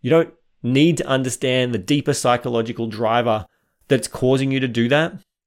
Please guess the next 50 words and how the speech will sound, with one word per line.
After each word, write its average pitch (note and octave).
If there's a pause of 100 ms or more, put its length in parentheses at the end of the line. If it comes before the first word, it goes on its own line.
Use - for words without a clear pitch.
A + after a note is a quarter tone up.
(580)
as A#2
long C3+
as D3+
it's D3
not D3
bringing C3
harm A2
to A#2
you A2+
or G#2
others. B2+ (460)
If A2
you C#3+
have D3
a C#3
desire A#2+
to A#2+
do A#2+
something, D#3+ (800)
it's -
okay A#2+
to G#2
just G2
go, A#2
"You A2+
know E3
what? F#3 (160)
I A#2
just C3
wanna D#3+
do D3+
it. - (680)
Feels D#3+
right. E3 (140)
I C3
wanna C#3+
do A2+
it." G#2 (2250)
If -
you're D3+
waiting D#3 (100)
for -
someone E3+
to E3
give D3+
you D#3+
permission D3+
to B2
do A#2
something, A2+